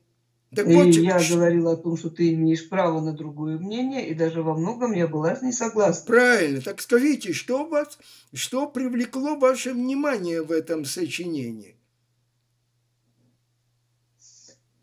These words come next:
Speaker 2: Э, но прив-, э, я не скажу, что меня привлекло, э, в этом сочинении что-то. Меня просто разрешала эту ситуацию, на которую она отреагировала после того, как прочли её сочинение.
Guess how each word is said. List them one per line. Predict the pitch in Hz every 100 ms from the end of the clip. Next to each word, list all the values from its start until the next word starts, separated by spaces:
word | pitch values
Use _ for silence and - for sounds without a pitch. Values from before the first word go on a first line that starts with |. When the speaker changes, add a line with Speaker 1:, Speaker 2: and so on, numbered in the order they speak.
| -
Speaker 2:
Э, | 214
но | 214 208 214 220 240 240 240
прив-, | 247 247 240 226
э, | 233 233
я | 240 240
не | 247
скажу, | 269 262 269
что | 226
меня | 220 208
привлекло, | 202 196 196 190 208 208
э, | 185 190 185 180 180 180 185 185
в |
этом | 208 196
сочинении | 208 - 247 359 330
что-то. | - 202 175
Меня | 180 196 247 262 226 208 - _ 170 -
просто | 214 240 - 208 196 185 180 185 185
разрешала | 202 208 208 226 214 196
эту | 190 190
ситуацию, | - 208 240 311 - 220 190 175 170 170
на | 196
которую | 196 254 262 208
она | 190 220
отреагировала | 226 233 240 226 214 170 165 165
после | 165 175 165
того, | 165 165 254
как | 320 -
прочли | 190 170 190 202
её | 220 214
сочинение. | 208 - 220 202 156 139 127 -